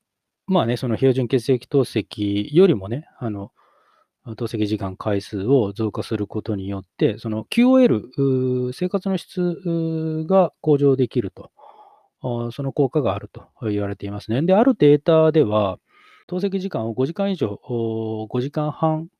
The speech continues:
未満で、えーと、透析をやることによって、えーと、この透析の時間がね、長いほど死亡リスクが低下したっていう結果が出たそうですよ。で、えーと、ま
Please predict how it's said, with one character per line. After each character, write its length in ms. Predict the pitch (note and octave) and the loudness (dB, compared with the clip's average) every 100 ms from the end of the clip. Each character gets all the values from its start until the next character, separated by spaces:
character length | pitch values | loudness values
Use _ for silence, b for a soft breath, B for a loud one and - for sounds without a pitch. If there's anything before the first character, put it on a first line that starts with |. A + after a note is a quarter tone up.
| _ _ - | _ _ -2
未 100 | F#3+ | 0
満 220 | F#2+ C3 _ _ _ _ _ _ _ _ _ - | 0 -6 _ _ _ _ _ _ _ _ _ 0
で、 320 | G3 E3 - b b b b b | 2 2 0 b b b b b
え 140 | D3 C3+ | -2 0
ー 20 | |
と、 640 | C3+ C3+ B2+ B2 A#2+ A#2 | 2 2 2 0 -2 -2
透 120 | - | -2
析 240 | C3 A#2+ B2+ | -2 0 2
を 60 | |
や 120 | A#2 A#2 | 2 2
る 80 | |
こ 120 | - C3 | -2 -4
と 80 | |
に 100 | A#2+ | -4
よ 100 | F#2+ | -6
っ 20 | F2+ | -8
て、 360 | - A2+ G2+ _ - | -2 0 -2 _ -6
え 160 | B2 A#2 | -4 -4
ー 20 | |
と、 500 | - A2 G#2+ A2 - _ | -6 -6 -8 -12 -20 _
こ 100 | - | -8
の 120 | B2 | -8
透 180 | - A3+ | 0 0
析 200 | B3 A#3 | 2 2
の 100 | A#3+ | 2
時 100 | A3 | 2
間 160 | A#3 A3+ | 2 2
が 80 | A3+ | 2
ね、 100 | G#3 | 2
長 260 | D#3+ F#3+ | 2 4
い 60 | A#3 | 4
ほ 120 | C#3 | 4
ど 80 | G#2 | 0
死 160 | - D3 | -4 0
亡 180 | F3 | 2
リ 80 | F3+ | 2
ス 120 | F#3 | 0
ク 160 | - G2+ | -2 -4
が 140 | F#2 - | -4 -2
低 180 | C#3+ | 0
下 140 | C#3+ C3+ | 0 -4
し 80 | - | -4
た 100 | C#3+ | -4
っ 80 | _ | _
て 80 | - | -14
い 60 | F#2+ | -14
う 40 | |
結 180 | - G#2 | -10 -10
果 140 | - G#2 | -8 -8
が 100 | G2+ | -6
出 140 | A#2+ | -8
た 140 | - | -10
そ 180 | - A2+ | -8 -6
う 20 | |
で 140 | F#2+ G2 | -6 -12
す 120 | - | -12
よ。 160 | G#2+ - _ _ _ _ _ _ _ _ - | -12 -14 _ _ _ _ _ _ _ _ 0
で、 260 | F#3 C#3 _ b b b - | 2 2 _ b b b -4
え 160 | D#3+ | -2
ー 40 | D3+ | 0
と、 680 | D#3 D#3 D#3 D#3 D#3 D3+ D3+ | 0 2 2 2 0 0 0
ま 220 | E3+ | -2